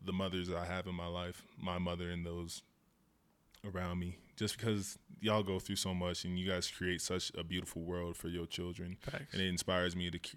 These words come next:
Speaker 1: uh, you know, do my part as in, in my role, uh, to create this world and make sure we got it for the next generation. So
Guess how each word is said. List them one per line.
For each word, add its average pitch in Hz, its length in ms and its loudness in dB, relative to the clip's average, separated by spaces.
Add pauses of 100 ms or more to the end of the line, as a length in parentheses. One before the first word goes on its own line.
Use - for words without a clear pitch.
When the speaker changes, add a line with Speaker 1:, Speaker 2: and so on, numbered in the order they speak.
(220)
Speaker 1:
uh, 82 380 0
you 101 120 0
know, 82 200 0 (100)
do 101 140 2
my 87 180 4
part 85 340 0 (120)
as 82 360 -4
in, 82 280 -6
in 85 60 0
my 82 200 0
role, 82 340 -2 (480)
uh, 80 180 -4
to - 100 -8
create 87 360 0
this 90 200 -2
world 90 380 -2
and 90 100 -2
make 87 120 -4
sure 95 160 -2
we 95 120 -2
got 87 220 -2
it - 100 -10
for 98 120 -8
the 95 100 -4
next 92 240 -4
generation. 98 640 -2
So 104 400 -6